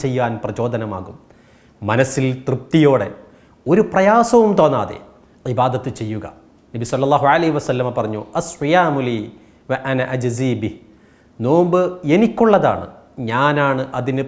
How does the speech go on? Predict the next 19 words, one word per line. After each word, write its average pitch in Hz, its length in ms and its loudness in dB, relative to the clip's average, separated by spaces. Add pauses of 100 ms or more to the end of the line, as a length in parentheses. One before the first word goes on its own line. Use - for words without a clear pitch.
പ്രതിഫലം 165 560 0
നൽകുക 131 340 -2 (720)
എന്ന് 117 160 -4
അള്ളാഹു 123 520 -2
പറയുന്നതായി 113 600 -4 (520)
ബുഖാരി 123 280 0
റിപ്പോർട്ട് 120 300 -6
ചെയ്ത 113 260 -4
ഹദീസാണ്. 104 400 -10 (760)
ഒരു 170 120 4
സത്യവിശ്വാസി 202 840 2 (560)
ഏത് 165 420 4
സൽക്കർമ്മങ്ങൾ 214 680 2
അനുഷ്ഠിക്കുമ്പോഴും 202 720 2 (200)
ആത്മാർത്ഥമായി 190 1160 2 (180)
ഇഖ്ലാസോടെ 196 560 4
നിർവഹിക്കണം. 117 560 -4 (760)
ഭൗതിക 147 440 2
താല്പര്യത്തോടെയോ 156 800 4